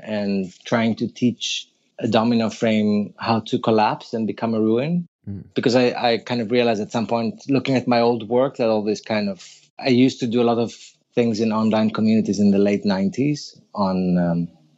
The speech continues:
Speaker 1: a platform called Active Worlds that still exists, actually. And I,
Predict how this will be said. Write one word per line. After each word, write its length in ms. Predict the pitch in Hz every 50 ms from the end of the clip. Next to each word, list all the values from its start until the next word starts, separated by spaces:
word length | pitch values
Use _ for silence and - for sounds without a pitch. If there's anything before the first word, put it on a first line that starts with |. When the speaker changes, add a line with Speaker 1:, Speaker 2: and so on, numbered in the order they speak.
| _ _ -
Speaker 1:
a 80 | - -
platform 340 | - 117 117 - - 113
called 240 | 107 - - 110 101 -
Active 380 | - 117 - - - 107 -
Worlds 480 | 110 110 104 117 143 147 - - - _ -
that 140 | 110 104 -
still 200 | - - 143 117
exists, 400 | 110 92 - 107 107 87 - -
actually. 420 | 76 80 - - - 87 82 - _ _ _
And 540 | - 151 143 143 135 143 143 139 135 127 127
I, 220 | - 117 147 147